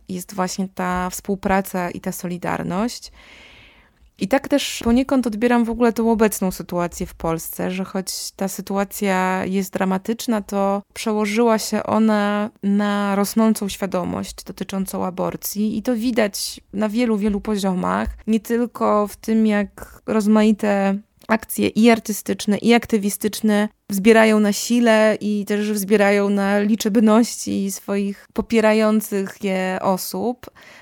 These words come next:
ale też jak rośnie liczba różnych mądrych książek, mądrych publikacji, różnych tekstów kultury, które się z tym tematem mierzą i starają się go w mądry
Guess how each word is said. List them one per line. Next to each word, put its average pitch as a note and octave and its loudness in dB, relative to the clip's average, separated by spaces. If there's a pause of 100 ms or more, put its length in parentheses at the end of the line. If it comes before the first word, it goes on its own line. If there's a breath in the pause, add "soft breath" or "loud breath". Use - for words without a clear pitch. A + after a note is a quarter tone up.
(120)
ale A#3 2
też C4 -2
jak B3+ -2
rośnie A#3 2
liczba G#3+ 2
różnych G#3+ -2
mądrych G#3 2
książek, G#3 0
mądrych G3+ 0
publikacji, G3+ -2 (260)
różnych G#3 0
tekstów - -4
kultury, G#3+ -2
które A3+ -2
się A3 -4
z - -8
tym G#3 -4
tematem G3+ 0
mierzą F3+ 0
i F#3+ -10
starają G3 -2
się G3 -6
go G3 -4
w - -14
mądry G3 0